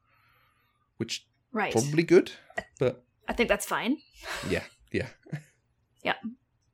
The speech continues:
Speaker 1: Mandy, is there anything that we've not commented on that you wanted to call out?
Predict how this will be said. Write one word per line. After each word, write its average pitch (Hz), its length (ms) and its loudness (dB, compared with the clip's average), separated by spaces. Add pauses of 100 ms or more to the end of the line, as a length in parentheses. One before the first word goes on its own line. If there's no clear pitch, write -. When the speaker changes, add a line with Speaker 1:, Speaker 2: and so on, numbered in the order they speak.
Speaker 1:
Mandy, 170 220 6
is 165 80 2
there 175 100 6
anything 165 320 4
that 160 60 4
we've 160 180 4
not 160 240 6
commented 190 320 0
on 208 200 -2
that 175 60 -2
you 156 80 0
wanted 170 220 -4
to 190 80 -4
call 160 200 2
out? 214 260 0